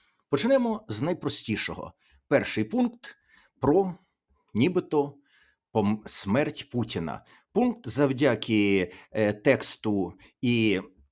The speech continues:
на тому Telegram-каналі, особливо з-, завдяки Солов'ю, доведений до повністю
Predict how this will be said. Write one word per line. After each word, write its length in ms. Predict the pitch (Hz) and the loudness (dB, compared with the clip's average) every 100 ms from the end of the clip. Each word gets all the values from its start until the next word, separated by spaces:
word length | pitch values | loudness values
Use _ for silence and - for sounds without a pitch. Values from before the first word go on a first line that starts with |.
| _ _ _ - | _ _ _ -2
на 520 | 117 110 101 95 95 | 0 2 2 0 -2
тому 300 | - 95 95 | -2 -2 -2
Telegram-каналі, 920 | 113 101 110 104 101 127 175 202 147 | 0 0 2 0 0 0 2 4 4
особливо 760 | 120 - 127 139 120 101 98 - | 2 2 4 6 6 4 0 0
з-, 520 | 113 110 117 110 101 | -2 2 4 4 4
завдяки 460 | 131 117 127 - | 2 2 2 2
Солов'ю, 500 | 110 135 139 151 214 | 2 4 6 4 2
доведений 640 | 139 131 160 143 135 131 117 | 4 6 6 4 4 2 2
до 180 | 107 143 | 2 2
повністю 800 | 170 135 120 110 - - 110 | 2 4 2 0 -4 -2 -2